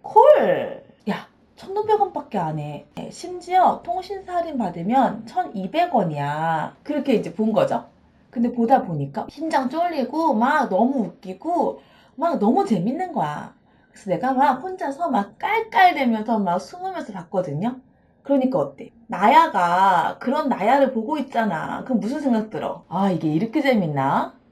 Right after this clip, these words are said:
야, 김지은 엄청 재밌어하네." 이렇게 보이는 거야. 그러면서 어떻게 말해?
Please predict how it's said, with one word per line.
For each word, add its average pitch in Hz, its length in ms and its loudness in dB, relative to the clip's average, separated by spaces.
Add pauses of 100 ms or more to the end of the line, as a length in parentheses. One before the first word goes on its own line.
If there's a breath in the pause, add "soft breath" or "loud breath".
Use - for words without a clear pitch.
야, 180 420 4
김지은 190 580 -2
엄청 156 400 -2
재밌어하네." 175 1300 0 (160 loud breath)
이렇게 226 560 -2 (180)
보이는 220 440 2
거야. - 180 -20
그러면서 226 280 0
어떻게 208 280 -4
말해? 196 400 -4